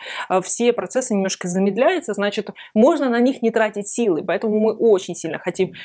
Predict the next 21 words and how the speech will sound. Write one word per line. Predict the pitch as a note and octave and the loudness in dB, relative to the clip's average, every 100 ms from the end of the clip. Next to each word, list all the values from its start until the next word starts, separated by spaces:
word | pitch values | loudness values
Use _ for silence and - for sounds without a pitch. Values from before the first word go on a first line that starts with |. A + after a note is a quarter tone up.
| - | -6
лечь, | A3+ C4+ D4+ D4 - | -2 0 2 0 -2
поспать, | - A#3 - G3+ A3+ A3+ A#3 A#3 | -4 -4 -4 0 2 4 2 0
отдохнуть | G3 G3+ A#3 G#3 G#3 A3+ A3+ | -4 -4 -4 -2 0 2 2
в | G3+ | 0
этот | G3+ G#3 | -2 -2
момент, | G3 G#3 C#4 - | -2 -2 -2 -4
потому | G3 G3+ G#3+ | -4 -2 -2
что | - G#3 | -2 -2
идёт | - F#3 G#3+ - | 0 2 2 2
очень | G#3+ G#3+ G3 | -2 0 -2
сильный | - A3+ G#3+ | 0 2 2
процесс | G3+ - A#3+ - - | 2 2 0 0 -8
<laughs> | - | -2
охлаждения | - - C4 A#3+ G#3 A#3+ A#3 G#3+ | 0 6 6 6 4 2 4 4
тела, | G3+ C4+ D4 | 4 4 4
и | A3+ | 4
на | A3 | 4
это | A3+ G#3+ | 4 4
отброшены | G3 A3+ A#3+ G#3+ G#3 | 2 2 0 -2 -2
все | - G#3+ | -2 -6
силы. | - F#3 - | -2 -4 -4